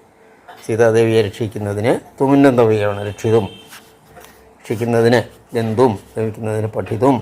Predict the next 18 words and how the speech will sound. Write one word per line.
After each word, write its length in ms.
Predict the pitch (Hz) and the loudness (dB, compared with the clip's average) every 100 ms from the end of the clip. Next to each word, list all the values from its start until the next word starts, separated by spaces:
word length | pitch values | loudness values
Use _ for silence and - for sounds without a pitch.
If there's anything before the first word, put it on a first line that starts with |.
| 107 - | -8 -12
പഠിക്കുന്നതിന്, 540 | 110 113 113 107 101 98 | -8 -6 -4 -2 -4 -6
അങ്ങനെ 160 | - 117 | -10 -6
ഉണ്ടല്ലോ. 260 | 113 107 90 - _ - | -4 -4 -6 -12 _ -6
തുമുൻ 260 | 113 127 139 - | -2 -2 -4 -8
അന്തം 300 | 120 113 120 131 - - | -8 -2 -2 -2 -12 -6
രൂപമാണല്ലോ. 520 | 123 110 101 92 90 - - - - | -2 0 -2 -6 -14 -18 -18 -18 -4
ച, 20 | 131 107 - - - - | 2 2 0 -16 -20 -4
ച 20 | 110 113 120 | 2 4 2
അവ്യയമാണ്. 500 | 120 123 117 104 185 302 - _ | 2 4 4 0 -4 -8 -16 _
രക്ഷിക്കുന്നതിനും 680 | - 131 110 107 104 101 165 294 - - | -12 -8 -4 -4 -2 0 -2 -2 -10 -12
നിയുയോജ, 600 | 131 135 135 131 120 113 123 98 - _ _ 120 | -4 0 4 4 4 4 4 4 -2 _ _ -6
നിയോഗിച്ചു 480 | 120 120 120 - 135 - | 0 0 -2 -8 -12 -12
എന്നർത്ഥം. 340 | - 101 - 104 - - _ _ _ _ 107 | -12 -10 -10 -16 -18 -20 _ _ _ _ -2
അത് 140 | 113 233 - - _ _ _ _ _ _ _ 113 | -2 -2 -10 -20 _ _ _ _ _ _ _ -4
ലിട്ട് 440 | 120 117 - 143 - | -4 -4 -2 0 0
പരസ്മേത 440 | 127 113 - 110 104 | -2 -2 -4 -2 0
രൂപമാണ്. 240 | 101 95 107 | -2 -2 0
നിയുയോജ, 560 | 127 135 135 127 123 | 2 4 4 4 4